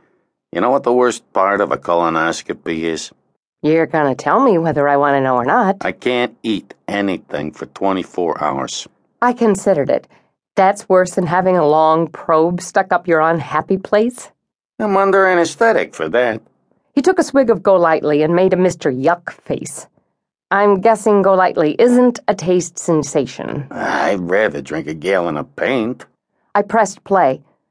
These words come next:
Speaker 2: After some snow, the T V screen went black. In the upper right-hand corner, the date flashed, eight days ago. The scene abruptly changed to a wide shot of a two-story house. Midday,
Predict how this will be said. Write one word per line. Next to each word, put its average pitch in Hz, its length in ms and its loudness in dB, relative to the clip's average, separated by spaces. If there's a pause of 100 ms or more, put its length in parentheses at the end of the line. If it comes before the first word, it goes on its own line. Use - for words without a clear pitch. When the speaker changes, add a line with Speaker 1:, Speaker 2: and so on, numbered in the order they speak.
(280)
Speaker 2:
After 247 260 2
some 254 200 0
snow, 147 380 2
the 156 100 0
T 220 240 -4
V 196 160 0
screen 143 460 -2
went 147 240 -2
black. 147 480 -2 (420)
In 190 80 2
the 185 120 4
upper 220 280 2
right-hand 170 540 0
corner, 135 420 0
the 160 140 -2
date 170 280 0
flashed, - 560 -4 (340)
eight 175 340 -2 (100)
days 151 300 2
ago. - 300 -2 (880)
The 214 80 0
scene 294 240 4
abruptly 254 400 2
changed 151 560 0 (240)
to 180 160 2
a 156 60 4
wide 202 420 2
shot 143 300 0
of 143 80 -4
a 156 40 -4
two-story 175 580 0
house. - 520 -4 (340)
Midday, 180 460 2